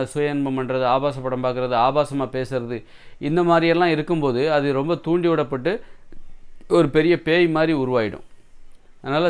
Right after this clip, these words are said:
தவறான வழிகள், அது பாரு, அதனால சரி, காம உணர்ச்சிக்கு கட்டுப்பாடு ஒழுக்கம்னா என்னென்ன அப்படின்னா, திருமண உறவு மூலமா நீ அந்த காமத்தை அனுபவிக்கணும். அனுபவிக்காம இருக்கிறது கட்டுப்பாடு கிடையாது, அனுபவிக்கணும். அதனால திருமண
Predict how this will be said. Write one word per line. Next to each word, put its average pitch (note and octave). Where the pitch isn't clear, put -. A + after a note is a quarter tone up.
தவறான F3
வழிகள், E3
அது D3
பாரு, F3+
அதனால E3
சரி, D#3+
காம D3+
உணர்ச்சிக்கு D#3+
கட்டுப்பாடு D3
ஒழுக்கம்னா C#3
என்னென்ன B2+
அப்படின்னா, A#2+
திருமண G#3
உறவு F3
மூலமா C#3+
நீ G#3
அந்த D#3+
காமத்தை C3+
அனுபவிக்கணும். A2
அனுபவிக்காம F3
இருக்கிறது F3
கட்டுப்பாடு C3+
கிடையாது, G2
அனுபவிக்கணும். C#3
அதனால D3
திருமண G#3